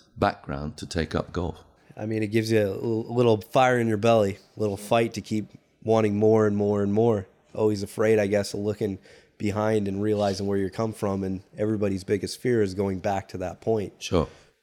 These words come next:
Speaker 2: When did you end up leaving I M G?
Speaker 1: That was ninety-seven.
Speaker 2: So what was
Speaker 1: Twenty
Speaker 2: it
Speaker 1: years nearly.
Speaker 2: Yeah, what was it like, kind of,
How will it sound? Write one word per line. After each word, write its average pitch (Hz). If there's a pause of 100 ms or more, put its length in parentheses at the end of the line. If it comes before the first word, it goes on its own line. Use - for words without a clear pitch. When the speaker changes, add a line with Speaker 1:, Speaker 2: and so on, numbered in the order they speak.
(140)
Speaker 2:
When 160
did 214
you 185
end 160
up 143
leaving 120
I 107
M 98
G? 87 (220)
Speaker 1:
That 123
was 113
ninety-seven. 101 (840)
Speaker 2:
So -
what 202
was 135
Speaker 1:
Twenty 110
Speaker 2:
it 104
Speaker 1:
years 95
nearly. 87 (140)
Speaker 2:
Yeah, 208
what 180
was 277
it 214
like, 180
kind 147
of, 131